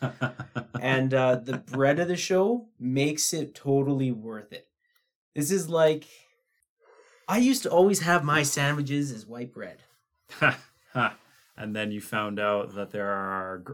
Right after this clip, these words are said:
Speaker 1: other grains in the world, or actual grains.
Speaker 2: Yeah, that, and then I found out that there's
Speaker 1: <laughs>
Speaker 2: actually, there's this thing called grain. You know, it, it kinda makes the flavor a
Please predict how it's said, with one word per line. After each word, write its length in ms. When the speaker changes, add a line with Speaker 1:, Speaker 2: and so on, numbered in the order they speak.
Speaker 1:
other 260
grains 580
in 100
the 60
world, 420
or 280
actual 520
grains. 480
Speaker 2:
Yeah, 240
that, 300
and 100
then 180
I 60
found 180
out 120
that 100
there's 160
Speaker 1:
<laughs> 0
Speaker 2:
actually, 500
there's 240
this 320
thing 240
called 280
grain. 640
You 140
know, 220
it, 180
it 100
kinda 300
makes 300
the 100
flavor 460
a 60